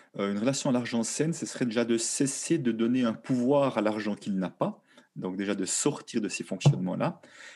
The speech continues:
Et ce serait pour moi d'avoir développé, outre une bonne estime de soi, de l'amour pour soi, également quelque chose que j'appelle la confiance en la vie, la confiance en plus grand que moi, cette sorte de croyance, mais je veux dire cellulaire, que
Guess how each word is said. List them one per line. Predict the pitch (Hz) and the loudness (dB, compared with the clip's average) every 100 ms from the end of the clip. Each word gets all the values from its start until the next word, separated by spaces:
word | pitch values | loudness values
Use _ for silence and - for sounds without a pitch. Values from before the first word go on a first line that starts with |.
| - | -10
Et | 123 | -6
ce | - | -4
serait | - 147 | 0 0
pour | 147 131 | 0 2
moi | 139 | 2
d'avoir | 135 123 120 | 4 4 4
développé, | 120 123 123 131 127 | 4 4 4 4 4
outre | - 160 151 - - | 4 0 -2 -8 -4
une | 117 | -2
bonne | 101 113 127 | 2 4 4
estime | 127 - 123 | 2 0 2
de | 110 | 2
soi, | 110 - 123 135 143 | 2 2 2 4 4
de | 120 104 | 4 4
l'amour | 107 120 127 - | 4 4 0 -2
pour | 113 - | -8 -4
soi, | - 127 156 165 - - - | 0 2 0 -2 -12 -16 -4
également | 107 120 143 | 2 4 4
quelque | 147 - | 0 0
chose | 156 | 2
que | |
j'appelle | 127 - 131 | 2 2 2
la | 110 | 2
confiance | - 170 131 120 | 0 -2 -2 0
en | 117 | 2
la | 113 | 2
vie, | 113 127 | 2 -2
la | - | -2
confiance | - 113 120 - | -4 -6 -6 -8
en | |
plus | - 156 | -6 -6
grand | - 131 | -2 -2
que | - | 0
moi, | 110 117 160 - - - | 2 2 0 -4 -20 -20
cette | - 110 | -8 -4
sorte | - 160 127 | 0 0 2
de | 110 | 2
croyance, | 107 - - 156 175 156 | 2 -4 0 2 2 0
mais | 117 | -2
je | 107 | -2
veux | |
dire | 107 - | -2 -4
cellulaire, | - - 220 170 123 143 147 | -4 0 2 4 4 2 0
que | - 113 | -2 -2